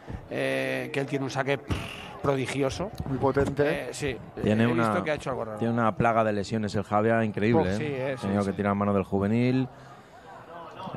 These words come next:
Speaker 3: Eh, en fin, eh, está en este último tramo del campeonato, se le, se le va a ir
Speaker 1: Se le
Speaker 3: las
Speaker 1: está
Speaker 3: opciones
Speaker 1: juntando
Speaker 3: de
Speaker 1: todo, sí.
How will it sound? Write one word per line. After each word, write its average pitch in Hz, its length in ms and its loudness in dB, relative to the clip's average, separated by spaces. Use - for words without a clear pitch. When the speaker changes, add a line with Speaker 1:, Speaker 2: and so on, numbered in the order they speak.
Speaker 3:
Eh, 92 220 0
en 87 40 -4
fin, 101 280 -2
eh, 82 320 -2
está 101 640 2
en 110 140 2
este 113 220 2
último 117 360 2
tramo 117 220 2
del 113 100 2
campeonato, 117 400 0
se 110 100 -2
le, 107 280 2
se - 140 -2
le 110 120 4
va 117 140 4
a 120 40 2
ir 120 120 0
Speaker 1:
Se 117 40 -2
le 117 60 -2
Speaker 3:
las 113 100 2
Speaker 1:
está 107 100 0
Speaker 3:
opciones 123 300 0
Speaker 1:
juntando 120 180 2
Speaker 3:
de 117 80 2
Speaker 1:
todo, 110 180 0
sí. 107 200 -4